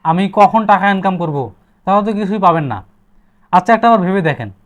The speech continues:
যে আপনার বাসা থেকে আপনার বাজারের মধ্যে দশ লক্ষ বা পনেরো লক্ষ টাকা দিয়ে একটা আপনাকে দোকান নিয়ে নিল, অর্থাৎ দোকান সিকিউরিটি নিয়ে সেখানে ব্যবসা ধরিয়ে দিল।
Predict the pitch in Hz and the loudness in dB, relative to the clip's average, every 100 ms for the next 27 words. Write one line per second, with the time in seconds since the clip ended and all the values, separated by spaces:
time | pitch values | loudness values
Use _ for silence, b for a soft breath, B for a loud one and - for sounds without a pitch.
0 | _ _ _ _ 139 180 180 214 180 175 | _ _ _ _ 2 2 2 2 4 4
1 | 208 202 202 247 208 165 - _ _ _ | 0 0 0 0 0 -6 -18 _ _ _
2 | - 165 196 202 196 175 - 160 147 180 | -2 -2 2 2 2 -2 -12 -2 2 4
3 | 214 220 208 190 214 175 185 - 214 202 | 4 2 0 -2 -4 0 -2 -2 -8 -6
4 | 226 202 196 214 208 214 214 202 196 185 | -2 -2 -2 -4 -2 -4 -4 -2 0 0
5 | 196 226 226 196 190 190 190 156 175 202 | 0 -4 -2 -2 -2 -4 -4 -4 0 0
6 | 185 165 147 117 143 143 156 170 143 180 | 0 -4 -4 -8 -12 -6 -6 -6 -6 -2
7 | 208 196 208 196 202 202 233 202 202 175 | -2 -2 -4 -4 -4 -4 -4 -4 -4 -2
8 | 175 - 175 156 156 131 | -2 -2 -4 -4 -6 -6